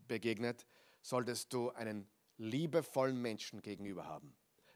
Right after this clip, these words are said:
der dich liebt und dir das Evangelium bringen will, weil Gott dich mehr liebt, als du dir vorstellen kannst. Also wenn du weißt, dass der Weg eng ist und du nur den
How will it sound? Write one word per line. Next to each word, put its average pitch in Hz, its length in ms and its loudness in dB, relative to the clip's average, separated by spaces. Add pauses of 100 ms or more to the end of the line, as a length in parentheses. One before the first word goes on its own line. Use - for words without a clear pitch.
der 98 140 -4
dich 104 200 -6
liebt 131 540 2 (320)
und 104 160 -10
dir 110 80 -2
das 101 140 0
Evangelium 104 720 0
bringen 101 360 -4
will, 92 260 -6 (340)
weil 82 160 -10 (100)
Gott 120 280 0
dich 110 180 -2
mehr 110 300 2
liebt, 110 260 0
als 98 100 -6
du - 100 -10
dir 101 100 -2
vorstellen 78 460 -4
kannst. - 420 -12 (1800)
Also 120 260 6
wenn 127 160 6
du 127 160 6
weißt, 170 580 6 (880)
dass 131 220 2
der 139 160 6
Weg 147 280 8
eng 135 180 8
ist - 360 0 (480)
und 131 240 2
du 135 80 10
nur 180 380 12
den 147 180 8